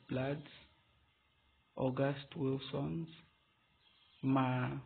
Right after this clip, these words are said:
Rainey's, Black Bottom, and several more.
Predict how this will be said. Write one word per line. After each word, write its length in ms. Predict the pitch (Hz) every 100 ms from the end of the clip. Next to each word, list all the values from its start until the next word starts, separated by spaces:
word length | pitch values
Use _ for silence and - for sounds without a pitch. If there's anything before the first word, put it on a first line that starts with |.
| -
Rainey's, 640 | 160 139 135 139 143 160 156 - - _ _ _ _ - - - - _ _ _
Black 280 | 143 131 135 135 - - _
Bottom, 640 | 135 127 131 - 147 160 165 - - -
and 200 | 127 123
several 420 | 139 135 143 127
more. 300 | 123 123 135